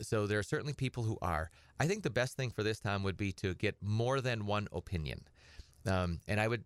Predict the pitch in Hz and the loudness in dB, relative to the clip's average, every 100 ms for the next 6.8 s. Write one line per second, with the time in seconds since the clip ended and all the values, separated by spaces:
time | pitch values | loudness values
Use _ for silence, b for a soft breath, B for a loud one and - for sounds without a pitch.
0 | - 101 117 139 135 120 123 151 117 104 | -4 0 2 2 0 0 0 2 2 0
1 | 120 123 110 - 110 113 117 107 107 101 | 0 0 0 0 0 0 2 2 2 2
2 | 90 101 - - - - b b b - | 2 0 -2 -8 -10 -18 b b b 0
3 | 92 90 90 87 85 85 - 92 80 98 | 2 2 2 0 0 -2 -2 -2 0 2
4 | 127 123 120 113 - 123 170 - 139 147 | 2 2 2 0 0 0 0 0 -2 2
5 | 143 - 104 135 107 90 98 98 120 123 | 0 -2 -4 2 2 2 0 0 2 0
6 | 120 - 131 120 120 104 120 | -2 0 -2 0 -2 0 -2